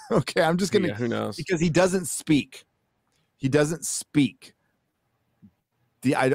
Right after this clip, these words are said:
Speaker 1: I don't believe the entire season. What he needs to, the, the wizard needs to go somewhere. So they needed to, like, um, remake, uh,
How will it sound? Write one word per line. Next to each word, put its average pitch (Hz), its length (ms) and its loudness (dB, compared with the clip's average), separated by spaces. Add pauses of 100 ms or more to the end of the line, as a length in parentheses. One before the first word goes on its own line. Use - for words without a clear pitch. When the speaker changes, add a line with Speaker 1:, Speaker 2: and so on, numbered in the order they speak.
Speaker 1:
I 131 100 2
don't 147 140 2
believe 147 240 2
the 131 100 2
entire 131 400 0
season. 113 460 2
What 113 160 -4
he 113 160 -2
needs 151 300 0
to, 170 220 0
the, 123 300 0
the 123 140 0
wizard 160 440 2
needs 160 300 -2
to 147 80 -4
go 139 240 4
somewhere. 107 480 -2
So - 180 4
they 202 160 4
needed 247 340 0
to, 147 220 4
like, 110 300 0
um, 98 320 0
remake, 117 720 0 (1040)
uh, 92 460 -8